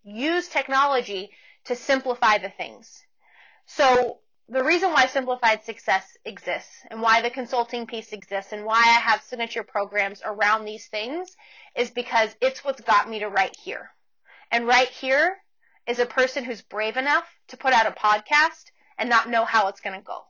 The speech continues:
I'm a person who's brave enough to, to go live with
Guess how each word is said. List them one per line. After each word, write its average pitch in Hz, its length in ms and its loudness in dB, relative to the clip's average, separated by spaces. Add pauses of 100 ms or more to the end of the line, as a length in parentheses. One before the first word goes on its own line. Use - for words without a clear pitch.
(580)
I'm 220 80 -4
a 214 40 -4
person 285 320 0
who's 254 140 0
brave 233 380 -2
enough 311 240 0 (480)
to, 233 420 -4 (160)
to 247 140 -8
go 247 320 2
live 226 380 6
with 233 120 -6